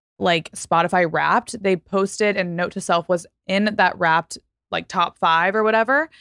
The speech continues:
And I was going through some of the other podcasts that you guys listen to regularly. If you posted me on your stories and stuff, I was kinda creeping.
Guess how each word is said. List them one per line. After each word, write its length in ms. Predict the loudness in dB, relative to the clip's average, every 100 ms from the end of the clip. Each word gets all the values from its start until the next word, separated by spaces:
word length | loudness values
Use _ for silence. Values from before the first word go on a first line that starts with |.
| _ _ -4
And 260 | 2 2 4
I 60 |
was 160 | 2 2
going 260 | 0 -2
through 320 | 0 2 2 0
some 180 | -2 -2
of 60 | 0
the 60 |
other 140 | 0 0
podcasts 460 | -2 -2 -2 -4
that 80 | -6
you 100 | -2
guys 520 | 2 4 2 0 -10 _ _ _ _ _ _ 0
listen 320 | 0 2 -4
to 200 | -2 0
regularly. 560 | 0 0 0 -2 -2
If 120 | -4 -6
you 80 |
posted 400 | -4 -4 -2 -4
me 240 | -4 -2 -2
on 160 | -4
your 80 | -6
stories 380 | -2 2 4 2
and 80 | 2
stuff, 180 | 0 0
I 40 |
was 120 | -2
kinda 140 | -2 -6
creeping. 560 | -4 -2 0 0 0